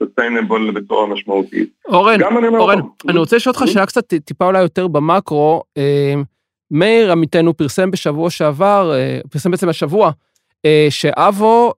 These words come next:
Speaker 2: אה, עושים קיצוצים משמעותיים בפעילות שלהם, וזה התחבר גם לזה שהם, אה, ויתרו על גיוס או נסוגו מכוונה לגייס מאה מיליון דולר.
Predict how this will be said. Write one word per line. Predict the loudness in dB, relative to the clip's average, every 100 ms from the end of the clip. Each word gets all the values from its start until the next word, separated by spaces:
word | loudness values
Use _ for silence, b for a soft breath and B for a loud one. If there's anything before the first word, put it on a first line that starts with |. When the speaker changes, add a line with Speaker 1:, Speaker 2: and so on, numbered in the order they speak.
| -6
Speaker 2:
אה, | -4 -2 -2 -2
עושים | -2 -4 -4
קיצוצים | -4 -4 -2 -2
משמעותיים | 0 0 0 -2 -2
בפעילות | -2 -2 -2
שלהם, | -2 0 0 -2 _ _ _ _
וזה | -2 2 2 2
התחבר | 0 0 0 2
גם | 2 2
לזה | 2 2
שהם, | 2 -2 -2 -2
אה, | -2 -2
ויתרו | -4 0
על | 2
גיוס | 2 0 0 0 0
או | 0 2
נסוגו | 0 0 0 0
מכוונה | 0 0 2
לגייס | 2 2 2 2
מאה | -2 0
מיליון | 0 0 0
דולר. | 2 2